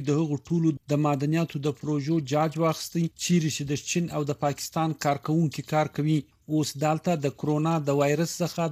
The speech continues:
د ازموینې پروسه بشپړه سوله. د دوی په خبره چې په کوم کې تر اوسه پورې د کرونا د وایرس پخلی نه دی سوی. د بلوچستان د صحت صوبایي څانګه وایي چې دغه ازموینې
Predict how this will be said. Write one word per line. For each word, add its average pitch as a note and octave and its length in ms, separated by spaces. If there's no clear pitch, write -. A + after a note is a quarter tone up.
د - 20
ازموینې D3+ 600
پروسه D3+ 360
بشپړه D3 500
سوله. D3+ 280
د C#3+ 140
دوی F3+ 200
په C#3 120
خبره D#3+ 260
چې - 160
په C#3+ 60
کوم E3 200
کې E3 180
تر C#3+ 160
اوسه E3 240
پورې E3 240
د - 20
کرونا D3+ 340
د D3 120
وایرس D3+ 300
پخلی D3 340
نه D3 100
دی D3 100
سوی. D3+ 240
د - 20
بلوچستان D3+ 600
د D3 140
صحت - 340
صوبایي D3 300
څانګه D3 320
وایي E3 220
چې C#3+ 60
دغه D#3 140
ازموینې D3+ 500